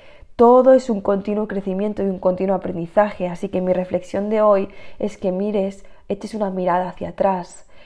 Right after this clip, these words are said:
eches una mirada hacia cómo ha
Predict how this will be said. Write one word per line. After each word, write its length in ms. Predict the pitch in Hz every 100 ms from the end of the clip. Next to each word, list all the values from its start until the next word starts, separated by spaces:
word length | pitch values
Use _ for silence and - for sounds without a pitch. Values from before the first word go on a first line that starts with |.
| -
eches 220 | - 208
una 140 | 214 202
mirada 320 | 196 190 190
hacia 300 | 190 196 175
cómo 420 | - 233 240 277 294 - - - -
ha 300 | 190 196